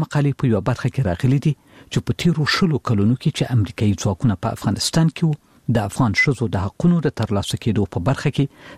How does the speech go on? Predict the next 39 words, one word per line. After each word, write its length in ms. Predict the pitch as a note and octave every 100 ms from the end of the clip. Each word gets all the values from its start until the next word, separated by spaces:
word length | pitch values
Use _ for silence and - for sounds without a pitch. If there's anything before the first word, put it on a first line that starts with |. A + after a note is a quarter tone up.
| A#2
د 100 | A#2 -
پام 160 | A2 G2
وړ 240 | G2 F2 -
پرمختګونه 580 | A2 A2+ B2+ D3 B2+ G2+ F2+
وشول. 320 | - - - - _ _ - - -
خو 100 | C3+ -
په 140 | F#3
اصل 220 | - G3+
کې 120 | - F#3
د 40 | G#2+
افغانستان 540 | - G#2+ - - E3 D#3
لپاره 220 | - E3 C#3
د 180 | A2+
واشنګټن 460 | G2+ - G2+ G2+ G#2+ G2
مأموریت 500 | A2+ G#2 F#2 A2 - B2+
دا 80 | D#3+
نه 60 | D#3+
و 160 | F#2+ - _ - -
چې 80 | A#2+
نارینه 320 | G2+ G#2+ G#2+ F#2+
او 80 | F#2+
ښځې 300 | - B2+ A2
دې 60 | B2 -
سره 200 | A2 F#2
مساوي 340 | - A2 F#2+ G2
حقوق 260 | - - - -
پیدا 200 | G#2 G2+ -
کړي. 120 | - - _ _ - - -
البته 340 | A#2 D#3 D#3 F3
د 80 | D3+
متحد 320 | B2 D3+ C3+ C3
ایالتونو 440 | A#2 G#2+ E3 D#3 A#2+
یو 100 | G#2 G2+
مهم 180 | C#3+ E3 A#2
هدف 260 | G2 - A2
هم 100 | G2
دا 80 | G#2+
و 80 | D3+ - - -
چې 80 | -